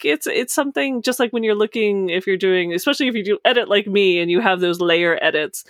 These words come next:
and, you know, you're looking for your senses, you're making sure that the opening and closing hooks are good. Look at the emotions. And if it's a chapter that isn't very exciting with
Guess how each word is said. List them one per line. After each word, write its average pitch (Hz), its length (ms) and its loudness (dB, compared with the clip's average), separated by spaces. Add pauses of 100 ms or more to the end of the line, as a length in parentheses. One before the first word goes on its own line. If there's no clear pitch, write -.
(260)
and, 214 140 -2
you 202 100 0
know, 196 80 0
you're 180 180 0
looking 190 300 -2
for 202 100 -6
your 196 160 2
senses, 202 640 0
you're 185 100 2
making 190 360 -4
sure 190 300 -2
that 190 160 0
the - 120 -2
opening 208 420 0
and 202 140 -2
closing 214 420 -2
hooks - 360 -6
are 208 120 0
good. 185 400 2 (960)
Look 226 260 0
at 349 100 0
the 311 120 -4
emotions. 247 580 -2
And 196 100 -2
if 208 120 -6
it's - 80 -16
a 208 60 0
chapter 233 600 -2
that 208 160 0
isn't 254 340 -6
very 226 680 0
exciting 208 840 0
with 175 200 -4